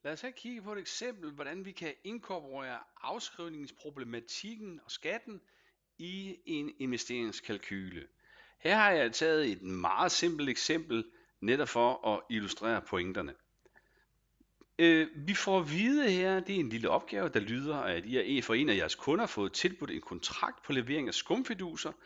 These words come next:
der giver et ekstra D B dækningsbidrag til en værdi af fem tusind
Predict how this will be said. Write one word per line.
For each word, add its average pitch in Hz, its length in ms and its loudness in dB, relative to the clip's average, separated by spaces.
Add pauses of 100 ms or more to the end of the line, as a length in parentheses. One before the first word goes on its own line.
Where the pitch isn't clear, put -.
(240)
der 147 80 0
giver 190 300 2
et 165 120 0
ekstra 233 280 4
D 180 280 0
B 175 240 2 (400)
dækningsbidrag 185 640 2 (240)
til 190 160 2
en 175 60 2
værdi 190 440 0
af 160 80 -4
fem 247 300 6
tusind 180 520 -4